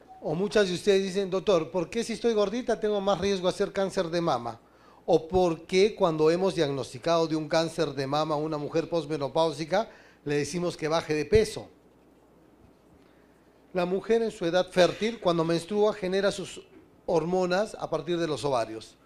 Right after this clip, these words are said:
Después de la menopausia tiene que producir hormonas para seguir manteniendo los rasgos femeninos. ¿De dónde va a venir toda esa hormona? De la grasa periférica. La grasa se va a convertir en estrona, que es el estrógeno posmenopáusico. Entonces, si yo estoy más gordita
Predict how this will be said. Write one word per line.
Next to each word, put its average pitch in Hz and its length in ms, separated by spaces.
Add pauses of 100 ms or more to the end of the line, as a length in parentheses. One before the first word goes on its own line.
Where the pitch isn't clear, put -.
(220)
Después 175 400
de 226 80
la 214 100
menopausia 170 720
tiene 190 220
que 170 100
producir 143 600
hormonas 123 560 (260)
para 151 180
seguir 165 300
manteniendo 156 480
los 139 160
rasgos 135 300
femeninos. 139 600 (420)
¿De 170 160
dónde 220 280
va 202 100
a 202 40
venir 196 320
toda 202 180
esa 190 160
hormona? 202 520 (280)
De 156 160
la 151 140
grasa 170 380
periférica. 117 680 (380)
La 156 160
grasa 190 340
se 170 120
va 175 80
a 175 60
convertir 160 500
en 147 80
estrona, 139 580
que 180 100
es 151 80
el 151 100
estrógeno 156 520
posmenopáusico. 147 920 (480)
Entonces, 190 480
si 180 120
yo 220 120
estoy 233 200
más 220 240
gordita 175 760